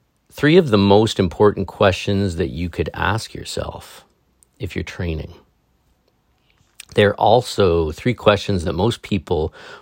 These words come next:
probably couldn't <laughs> care less about in the world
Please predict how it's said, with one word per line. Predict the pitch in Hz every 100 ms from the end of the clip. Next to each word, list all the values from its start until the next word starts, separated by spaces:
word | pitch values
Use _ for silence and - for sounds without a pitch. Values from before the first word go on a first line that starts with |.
| _
probably | - 135 160 175 151 156 160
couldn't | 147 - 120 117 117 117
<laughs> |
care | - 117 104 113
less | 90 92 95 -
about | 85 71 76 73
in | - 82
the | 85
world | 82 78 76 71 71 73